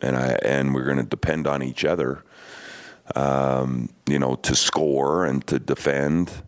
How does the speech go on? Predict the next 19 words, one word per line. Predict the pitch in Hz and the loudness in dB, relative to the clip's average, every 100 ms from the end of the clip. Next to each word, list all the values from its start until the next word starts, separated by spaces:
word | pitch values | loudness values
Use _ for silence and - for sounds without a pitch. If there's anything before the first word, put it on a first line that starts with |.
| - - - - - _ - | -20 -20 -20 -20 -20 _ -6
Um, | 65 67 67 65 65 - | 0 2 2 0 -2 -2
and | 65 67 | -2 0
I, | 67 | 0
and | 62 64 62 | -2 -4 -2
that | 71 73 76 | -2 -2 0
message | 71 - 65 - | 0 0 -2 0
has | 65 | 0
always | 67 71 73 60 | 2 2 0 -2
been | 71 67 65 | -2 -2 0
woven | 69 73 69 65 62 - - - - | 0 0 0 -2 -4 -10 -20 -10 -2
amongst | 67 73 71 - | 2 2 0 0
our | 64 | 0
team, | - 78 82 65 | 0 0 0 2
and, | 62 60 60 - - - - - - - | 0 0 -2 -6 -20 -18 -18 -20 -12 -4
and | 65 64 64 62 57 - _ - | 0 2 2 0 -2 -6 _ -4
that's | 73 82 | -2 -2
gonna | - 95 | -2 -2
be | 85 90 | 0 0
important. | 90 82 87 78 | 0 0 -2 -2